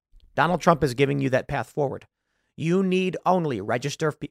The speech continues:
people to vote. With a smile on your face, campaign for Trump, knock on doors, and then come next year, vote for him.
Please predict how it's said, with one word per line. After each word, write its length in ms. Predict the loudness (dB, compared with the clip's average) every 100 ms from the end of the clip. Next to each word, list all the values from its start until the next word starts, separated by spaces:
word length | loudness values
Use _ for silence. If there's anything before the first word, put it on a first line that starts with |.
| -8
people 220 | -6 -4
to 80 | -2
vote. 260 | -2 -4 -18 _ _ _ _ _ _ _ _ _ _ -8
With 120 | -6
a 40 | -4
smile 280 | 4 8 8
on 100 | 8
your 120 | 2
face, 400 | 2 0 0 -6
campaign 840 | -8 -6 -4 -6 -2 2 2 -2 -8
for 160 | -10
Trump, 260 | -6 -6 -2
knock 240 | -2 2
on 240 | 2 2 2
doors, 560 | 2 2 -4 -10 -10 _ _ _ _ _ _ _ _ _ _ -8
and 160 | -2
then 180 | 0 -2
come 400 | 2 4 4 -2 _
next 320 | -6 -6 -2 2
year, 260 | 2 0 _ _ _ _ _ _ _ -8
vote 200 | -4 -4
for 160 | -4
him. 120 | -8